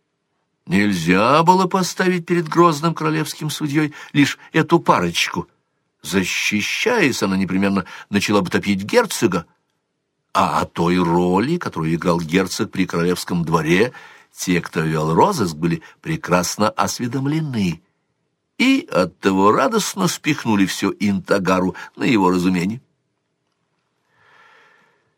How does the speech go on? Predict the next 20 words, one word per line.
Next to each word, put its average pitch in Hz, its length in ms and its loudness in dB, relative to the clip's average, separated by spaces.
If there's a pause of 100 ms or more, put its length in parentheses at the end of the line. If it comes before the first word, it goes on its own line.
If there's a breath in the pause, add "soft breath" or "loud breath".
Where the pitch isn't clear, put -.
(120)
Тут 269 220 4
же 165 160 6
лежали 110 580 4
полицейские 104 880 0
донесения 95 960 0 (560)
несколько 92 380 0
иного 180 460 2
плана, 160 580 2 (600)
но 90 140 -2
касавшиеся 87 640 0
опять-таки 123 560 0
герцога 113 500 2
Лемара. 101 640 4 (1200)
Молоденькая 123 580 4
дочка 117 360 2
бакалейщика, 113 920 2
которую 92 360 0
сцапали 98 560 0
на 101 160 2
улице 95 520 0